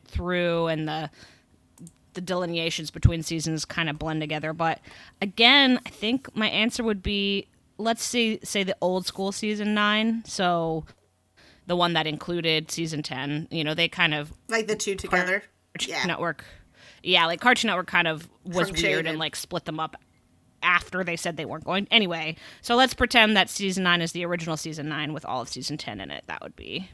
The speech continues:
Speaker 1: my season.
Speaker 2: Okay. For me, mm, on one hand, I feel like I really like a lot of the, the stuff in season five.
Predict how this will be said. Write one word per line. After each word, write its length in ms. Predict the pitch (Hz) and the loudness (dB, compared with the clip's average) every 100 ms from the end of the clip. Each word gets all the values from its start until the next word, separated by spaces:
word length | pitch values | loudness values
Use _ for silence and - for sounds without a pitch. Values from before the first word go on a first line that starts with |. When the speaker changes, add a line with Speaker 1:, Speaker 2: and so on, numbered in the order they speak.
| - | -10
Speaker 1:
my 60 | |
season. 380 | 208 269 208 175 - - - - | -6 -6 -4 -6 -8 -20 -20 -20
Speaker 2:
Okay. 360 | - - 175 - - - - - - - - | -12 -6 -4 -6 -16 -20 -20 -20 -20 -20 -20
For 200 | - 269 | -6 -2
me, 540 | 277 339 330 233 185 202 - - - | 0 0 0 0 -2 -6 -12 -20 -12
mm, 380 | 214 196 165 165 _ _ _ _ _ _ _ _ _ - - - _ | -8 -8 -10 -14 _ _ _ _ _ _ _ _ _ -20 -20 -20 _
on 180 | 226 262 | -4 -2
one 200 | 320 392 | 0 0
hand, 680 | 311 262 202 196 226 359 - - _ _ _ _ | 0 0 2 2 0 -4 -8 -16 _ _ _ _
I 40 | 220 | -8
feel 260 | 330 392 | -2 0
like 440 | 330 262 - - - _ _ _ _ _ - _ - - _ | 2 0 -2 -14 -20 _ _ _ _ _ -20 _ -20 -20 _
I 120 | 202 | 2
really 760 | 220 185 185 196 214 226 220 214 | 2 0 -8 -4 0 0 0 -2
like 300 | 175 180 185 | -2 -4 -4
a 60 | |
lot 260 | 185 165 165 | -4 -4 -4
of 120 | 170 | -6
the, 340 | 170 156 135 - - - _ - | -8 -8 -10 -14 -20 -20 _ -18
the 600 | - 180 165 160 151 156 165 _ _ _ _ _ _ - | -10 -10 -8 -10 -10 -12 -14 _ _ _ _ _ _ -8
stuff 680 | - - 185 151 - - - | -6 -4 -2 -4 -6 -14 -14
in 420 | - 170 147 143 139 | -12 -10 -10 -10 -8
season 440 | - 196 180 170 | -6 -6 -8 -8
five. 480 | - 151 294 359 | -6 -2 -2 -4